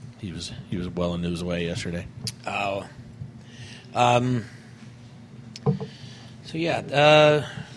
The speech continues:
Speaker 2: let me see what else here I got for you. Anything else going on, T-Ray?
Speaker 1: Ooh, I,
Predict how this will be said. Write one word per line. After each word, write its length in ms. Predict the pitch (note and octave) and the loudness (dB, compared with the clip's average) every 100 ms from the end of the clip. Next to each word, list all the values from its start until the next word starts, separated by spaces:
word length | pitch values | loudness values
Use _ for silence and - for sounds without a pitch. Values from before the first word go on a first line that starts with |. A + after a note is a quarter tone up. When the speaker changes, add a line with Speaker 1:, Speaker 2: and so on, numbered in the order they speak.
| - - - - - - - - - - - | -16 -12 -10 -10 -10 -14 -14 -14 -18 -18 -10
Speaker 2:
let 80 | |
me 60 | B2+ | -2
see 180 | - B2+ | -2 -2
what 160 | A#2 | -8
else 220 | G#2+ - - | -10 -8 -10
here 180 | C#3+ - - - - - | -10 -14 -16 -18 -20 -16
I 60 | - | -12
got 160 | G2+ - | -12 -10
for 160 | F#2 | -12
you. 100 | D2 - - - - - - - - - - - | -12 -14 -18 -20 -14 -12 -12 -12 -20 -20 -18 -16
Anything 280 | - C3 | -10 -8
else 120 | C3 - | -6 -6
going 180 | D3 | -4
on, 100 | D3 D3 | -4 -6
T-Ray? 340 | D3 D3 D3+ - - - - - - - - - - - - - G2+ | -6 -8 -8 -14 -18 -18 -18 -18 -18 -20 -18 -20 -20 -20 -20 -12 -6
Speaker 1:
Ooh, 800 | B2 C#3 C3+ C3+ C3 C3 B2+ - | -2 0 0 0 2 0 -2 -4
I, 180 | D#3 | -6